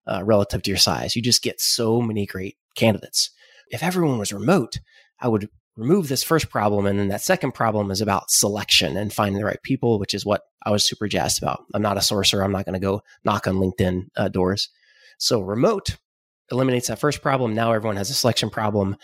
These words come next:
And man, covid accelerated remote so much. I've seen statistics like sixty percent of engineering teams that previously did some work from home are now gonna open up to hiring, at least outside of their cities, if not full remote. I think it's, it's just accelerating the trend.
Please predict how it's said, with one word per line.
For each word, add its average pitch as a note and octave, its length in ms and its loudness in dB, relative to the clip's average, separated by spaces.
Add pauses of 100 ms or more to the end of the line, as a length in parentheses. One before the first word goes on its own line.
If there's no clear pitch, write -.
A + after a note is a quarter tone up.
(420)
And G2 220 2 (300)
man, G2+ 240 0
covid A#2 340 2
accelerated G2 600 2
remote F#2+ 380 0
so - 280 0
much. - 460 0
I've G#2 160 -2
seen G2+ 300 2
statistics - 580 0
like F#2 160 -2
sixty - 400 0
percent A2 480 -2 (360)
of G2+ 220 2
engineering A#2+ 400 0
teams A2 320 0
that - 140 -6
previously A2+ 420 0
did G2 220 -4
some A#2 300 2
work B2+ 200 0
from B2+ 160 0
home D3 320 0 (320)
are G#2+ 100 0
now G2+ 220 2
gonna G2 320 0
open G#2 240 0
up G2+ 160 -2
to A2 120 -2
hiring, G#2+ 480 0
at G2+ 100 -8
least G2 320 -2 (360)
outside G2 400 0
of F#2 100 -2
their F#2 160 0 (260)
cities, A2 360 0
if F#2+ 100 -4
not F#2+ 180 -4
full A2 240 0
remote. A#2 300 0 (360)
I - 60 -4
think A2 180 0
it's, G2+ 160 -2
it's A2 140 -2
just - 160 0
accelerating A#2 640 0
the G#2+ 80 -4
trend. F#2+ 380 -4